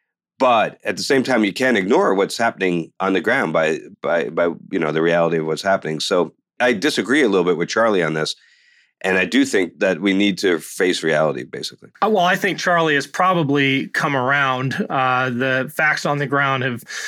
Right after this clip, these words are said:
Speaker 2: I would imagine, forced that. But you have talked about kicking Russia off the I S S, given their behavior on the ground. And, and that's not a commentary on the character of the cosmonauts who you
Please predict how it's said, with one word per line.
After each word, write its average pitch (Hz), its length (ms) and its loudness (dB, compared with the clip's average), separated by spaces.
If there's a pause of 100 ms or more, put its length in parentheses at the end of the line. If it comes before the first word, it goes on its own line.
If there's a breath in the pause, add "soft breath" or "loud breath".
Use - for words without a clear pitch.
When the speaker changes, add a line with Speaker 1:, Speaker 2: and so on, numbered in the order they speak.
(260 loud breath)
Speaker 2:
I 143 80 2
would 135 140 2
imagine, 127 360 0
forced 156 460 -2
that. 127 380 0
But 143 320 0 (720 loud breath)
you 185 260 4
have 175 160 2
talked 170 320 0
about 143 540 0 (420)
kicking 170 320 0
Russia 143 500 0
off 151 320 2
the 135 160 2
I 123 180 2
S 117 200 -2
S, 120 260 -2
given 135 320 0
their 135 200 0
behavior 127 460 0
on 127 140 0
the 127 80 -2
ground. 127 260 0
And, 135 140 -2
and 151 220 0
that's 151 220 0
not 139 220 0
a 135 100 2
commentary 139 1000 0
on 131 480 0 (320 loud breath)
the 135 100 0
character 135 640 0
of 127 160 0
the 127 220 0 (200)
cosmonauts 139 720 0
who 143 120 0
you 123 440 0